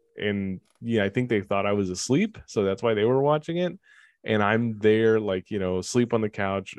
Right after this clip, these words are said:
uh, watching this scene, and it was very creepy to me because, and even now, it's like, just thinking about it, it's a creepy scene 'cause it,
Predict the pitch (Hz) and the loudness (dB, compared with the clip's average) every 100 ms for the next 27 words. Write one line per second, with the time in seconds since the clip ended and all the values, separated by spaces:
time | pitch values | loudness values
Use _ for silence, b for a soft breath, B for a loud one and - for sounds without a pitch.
0 | - 104 95 92 95 101 - 117 107 107 | -8 -8 -6 -2 0 0 0 -2 -2 -4
1 | 113 b b b 110 113 - 104 98 92 | -8 b b b 4 4 2 -6 -4 -4
2 | 95 92 76 101 98 92 90 92 98 113 | -6 -4 -2 0 0 -2 -10 -12 -2 0
3 | 113 107 101 - 110 101 98 92 92 92 | 2 0 -4 -4 -2 -2 -4 -4 -4 -4
4 | 90 95 98 92 90 90 104 - 175 220 | -4 -6 -4 -2 -2 -4 -6 0 2 4
5 | 151 117 107 98 101 107 - 110 117 123 | 4 4 2 0 -4 -6 -2 -2 0 0
6 | 120 123 113 104 - 120 113 98 101 98 | 2 2 0 -4 -4 -4 -4 -6 -4 -4
7 | 98 95 82 - 98 | -4 -6 -6 -4 -6